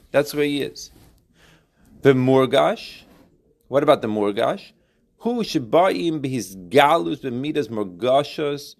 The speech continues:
mamash. Morgash is already now, he experiences the midos. He's revealing the midos.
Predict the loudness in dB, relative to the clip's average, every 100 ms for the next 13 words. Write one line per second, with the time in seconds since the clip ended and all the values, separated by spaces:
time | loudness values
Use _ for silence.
0 | _ _ -10 -2 0 0 -2 -10 -8 0
1 | 0 0 -4 -6 -8 -6 -6 -4 -2 -2
2 | -4 -8 -10 -10 -10 -14 -10 -6 -4 -4
3 | -8 -12 -14 -12 -12 -12 -16 -16 -18 -18
4 | _ _ _ -6 -6 -6 _ _ _ _
5 | -2 -2 -2 -6 -2 -2 -2 -8 -10 -10
6 | -12 -16 -20 -18 -20